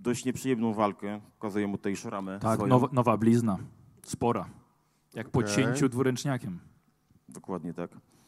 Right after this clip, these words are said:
Speaker 1: I to bydle okazało się wężowym człowiekiem. Więc jeszcze taki mamy problem, że wężowi ludzie też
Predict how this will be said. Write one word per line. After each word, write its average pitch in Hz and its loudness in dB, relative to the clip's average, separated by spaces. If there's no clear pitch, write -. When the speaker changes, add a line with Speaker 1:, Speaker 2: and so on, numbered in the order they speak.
Speaker 1:
I - -18
to 131 -4
bydle 143 4
okazało 127 2
się 120 -4
wężowym 113 -2
człowiekiem. 95 -6
Więc 139 -4
jeszcze 120 -2
taki 113 -6
mamy 104 -4
problem, 110 2
że 101 -4
wężowi 104 -4
ludzie 104 -4
też - -8